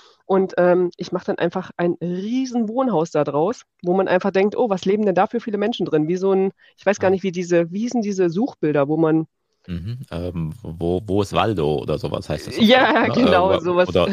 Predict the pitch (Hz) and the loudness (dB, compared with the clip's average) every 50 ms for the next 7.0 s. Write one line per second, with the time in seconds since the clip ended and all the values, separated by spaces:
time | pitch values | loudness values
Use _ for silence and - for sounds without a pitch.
0 | 208 185 - 90 87 78 85 87 87 87 85 92 110 117 - - 90 113 131 - | -2 -2 0 0 0 0 0 0 0 0 2 2 2 2 2 0 0 0 0 0
1 | 107 90 87 90 85 - - - 85 - - 98 117 127 131 - - 85 87 87 | -2 -2 -2 -2 -4 -6 -8 -10 -6 -2 0 2 2 0 -2 -6 -10 -8 -4 -2
2 | 87 95 98 98 - - 78 85 90 98 95 95 92 90 90 - - - - - | 0 0 0 0 -2 -4 -2 -2 0 0 0 -2 -2 -2 -4 -4 -8 -12 -18 -18
3 | - - - - 87 82 78 80 - - - - - - - _ _ _ _ - | -20 -18 -16 -14 -12 -12 -12 -12 -14 -14 -14 -18 -20 -20 -20 _ _ _ _ -10
4 | - 214 190 214 226 214 170 127 147 170 160 151 - - - - - 220 226 277 | -8 -2 2 2 2 4 2 0 0 -2 0 2 2 2 2 2 2 4 4 6
5 | 294 - - 247 - 220 208 - - - - 165 180 202 226 226 208 190 180 170 | 6 6 4 2 2 0 0 0 -4 -12 -10 -6 -2 0 2 2 4 4 2 2
6 | - - 185 170 175 - 165 160 - 156 92 156 160 - - 160 160 156 160 | 0 -2 -4 -4 -2 -2 -2 -2 -2 -2 -2 -4 -4 -2 0 0 0 0 0